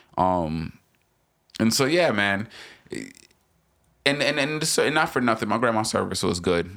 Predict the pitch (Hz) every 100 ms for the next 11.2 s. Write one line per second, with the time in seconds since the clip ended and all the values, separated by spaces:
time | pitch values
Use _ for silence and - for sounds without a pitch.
0 | - 101 98 90 87 90 87 85 - 87
1 | 80 98 95 117 110 101 101 95 90 95
2 | 87 87 87 - 87 87 92 92 87 85
3 | 85 82 87 85 82 80 - - 87 -
4 | 98 92 76 71 - - - 120 113 -
5 | - 98 92 90 87 - 90 82 - 82
6 | 80 87 92 90 95 - 95 92 92 92
7 | - 95 87 78 78 82 80 - - -
8 | - - 110 107 101 95 92 87 92 117
9 | 156 147 123 - - 113 113 107 92 -
10 | 90 87 92 98 110 107 95 90 101 101
11 | 92